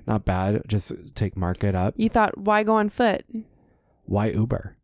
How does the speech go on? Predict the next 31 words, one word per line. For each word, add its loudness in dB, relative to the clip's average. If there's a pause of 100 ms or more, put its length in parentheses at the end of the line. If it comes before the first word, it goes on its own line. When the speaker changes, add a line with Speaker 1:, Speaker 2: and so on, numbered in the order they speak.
Speaker 1:
Why -2
go -2
on -2
foot? -2
Speaker 2:
You 0 (120)
<laughs> -4
Uber 2
a 2
mile. 2 (380)
Speaker 1:
And, 0 (160)
well, 2 (340)
<laughs> -12
I 2
Ubered 2
from 0
Nob 2
Hill 2
to 0
the -2
Castro, -2
and 0
it -4
costs, -4 (440)
like, -6
forty -6
dollars. -4
Speaker 2:
We'll 4
not -2
talk -2
about -4
that. -6